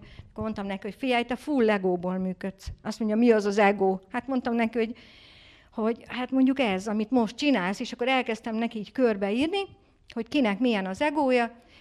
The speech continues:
és akkor még mindenkinek más. Mondom, az, azt mondja, hogy "Jó, és azt honnan tudhatom én, hogy egóból működök?" Hát mondom,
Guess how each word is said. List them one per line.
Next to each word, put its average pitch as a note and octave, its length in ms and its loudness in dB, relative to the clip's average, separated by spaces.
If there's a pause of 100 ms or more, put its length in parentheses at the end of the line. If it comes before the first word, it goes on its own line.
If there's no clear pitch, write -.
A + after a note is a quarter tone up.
(280)
és A#3 200 -6
akkor B3+ 400 -2
még A#3 180 2
mindenkinek F#3+ 560 2
más. D4+ 440 2 (280)
Mondom, D4 280 6
az, D4+ 200 0 (280)
azt C#4 240 -2
mondja, C4 220 6
hogy C4 320 2
"Jó, D#4+ 280 12
és C#4 180 8
azt B3 180 2
honnan G4 360 10
tudhatom C4+ 460 6
én, C4 140 8
hogy A#3+ 180 8
egóból G3+ 480 8
működök?" F3+ 520 -2
Hát G#3+ 140 -10
mondom, C#4 320 2